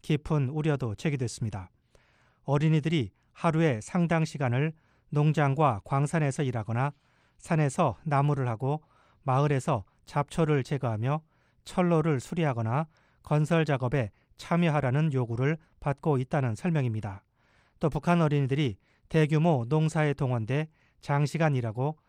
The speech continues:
때로는 한 달씩 가족을 떠나서 일하라는 요구를 받고 있다고 밝혔습니다. 특히 십육 세에서 십칠 세 사이의 북한 어린이들이 장시간 노동과 힘든 육체 노동을 해야 하는 돌격대에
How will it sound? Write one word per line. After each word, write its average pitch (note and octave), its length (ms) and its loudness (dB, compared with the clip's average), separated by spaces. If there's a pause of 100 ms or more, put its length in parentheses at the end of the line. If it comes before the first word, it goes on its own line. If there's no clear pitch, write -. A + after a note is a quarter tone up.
(200)
때로는 D3 420 2 (220)
한 E3 200 -2
달씩 D#3+ 400 -2 (340)
가족을 D3 520 0
떠나서 C#3+ 500 -2 (300)
일하라는 D3+ 560 2
요구를 B2+ 420 -2
받고 C#3 340 -4
있다고 B2 400 -4
밝혔습니다. A2 720 -6 (640)
특히 D3+ 360 -2 (240)
십육 F3 420 0
세에서 D3 460 -2 (220)
십칠 - 420 -2
세 D#3+ 160 0
사이의 C3 460 0
북한 E3+ 340 0
어린이들이 B2+ 560 -2 (460)
장시간 D#3 540 2
노동과 C3+ 500 0 (280)
힘든 E3 500 2 (200)
육체 D#3 380 0
노동을 C#3 420 0
해야 C3 160 -2
하는 C#3+ 260 -2 (240)
돌격대에 D3 640 0